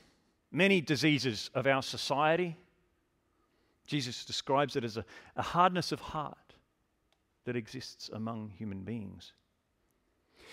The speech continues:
It's simply a result of broken human nature and a broken world. It should be done with great care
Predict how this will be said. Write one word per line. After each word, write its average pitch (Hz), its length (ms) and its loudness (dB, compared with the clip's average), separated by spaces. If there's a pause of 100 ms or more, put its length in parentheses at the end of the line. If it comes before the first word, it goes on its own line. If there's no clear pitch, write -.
(140)
It's 196 180 2
simply 233 520 4
a 214 80 6
result 202 560 8
of 156 180 -2
broken 214 460 6
human 196 560 0
nature 196 480 0 (500)
and 160 140 2
a 147 40 4
broken 139 600 2 (360)
world. 113 540 -6 (2500)
It - 60 -12
should 127 160 -8
be 120 80 -4
done 135 280 -2
with 117 140 -4
great 107 240 -2
care 196 420 -4